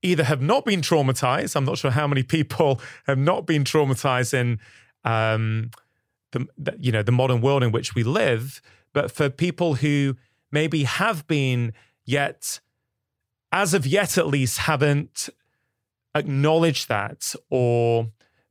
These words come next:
been aware of that, I think it's very easy to go,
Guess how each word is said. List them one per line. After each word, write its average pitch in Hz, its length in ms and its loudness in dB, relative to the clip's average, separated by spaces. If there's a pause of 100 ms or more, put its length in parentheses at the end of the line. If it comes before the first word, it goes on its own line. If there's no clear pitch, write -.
been 139 160 2
aware 139 500 2 (100)
of 151 300 0
that, 107 380 -2 (120)
I 135 80 0
think 165 180 -2
it's - 140 -4
very 151 260 2
easy 151 480 0
to 117 160 -4
go, 113 520 0